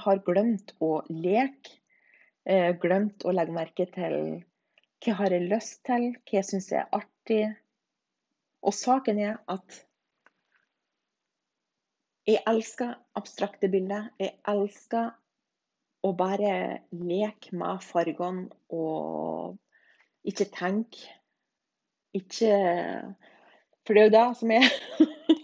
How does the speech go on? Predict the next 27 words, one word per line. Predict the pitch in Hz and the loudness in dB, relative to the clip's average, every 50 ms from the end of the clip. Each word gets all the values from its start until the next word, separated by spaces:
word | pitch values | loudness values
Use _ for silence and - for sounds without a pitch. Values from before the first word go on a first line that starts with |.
| - - - 320 - - _ | -2 -8 -8 -8 -8 -10 _
<laughs> | _ _ - - _ _ _ _ _ _ _ _ _ _ - 440 453 427 359 - - 269 | _ _ -20 -20 _ _ _ _ _ _ _ _ _ _ -2 0 0 0 0 2 2 2
Når | 262 262 277 | 4 4 4
man | 277 262 247 240 | 4 4 4 6
har | 247 262 262 233 | 6 6 6 6
det | 240 240 | 6 4
her | 226 220 - | 4 4 2
hodet | 233 226 247 247 233 233 233 | 0 2 2 2 2 2 2
som | 254 240 214 | 0 -2 0
jeg | 220 240 233 | 0 0 2
har, | 220 220 220 220 - - - - - - - - _ _ _ _ _ - | 2 2 0 0 -4 -10 -20 -20 -20 -20 -20 -20 _ _ _ _ _ -20
så | - - - - 262 269 269 262 240 233 220 208 190 185 | -20 -20 -6 0 4 6 6 6 6 6 4 4 2 2
mel-, | 190 196 165 147 - - - - | 0 0 0 -2 -2 -6 -10 -8
vil | 160 - 156 156 175 160 | -2 0 0 2 0 0
man | 170 160 165 165 | -2 -4 -4 -4
jo | 156 147 | -4 -6
ikke | 190 - - 202 | -4 -4 -2 -2
male | 202 202 220 240 254 254 254 - 262 254 | 0 0 2 4 4 4 4 4 2 0
ut | 240 240 | 0 -2
ifra | 233 - - 262 | -4 -2 0 2
det. | 262 254 262 269 - - 247 | 2 2 2 0 -4 -8 -12
Altså, | 233 - - 233 247 240 - - _ _ - - 240 - - - 262 - - - 294 | -8 -2 0 2 2 2 0 -2 _ _ 2 2 2 2 2 2 2 4 4 2 2
<laughs> | - - 277 - - 294 302 - 359 440 415 330 - - - 247 214 | 2 -2 -8 -6 -4 -6 -4 0 2 2 2 2 0 -2 0 2 2
la | 214 220 | 2 0
oss | 208 - - | -2 -2 -2
si | 208 226 269 - | -2 -2 -2 -2
seg | - 294 285 320 | -2 0 2 2
selv. | 302 339 - - - - | 2 0 -2 -6 -20 -20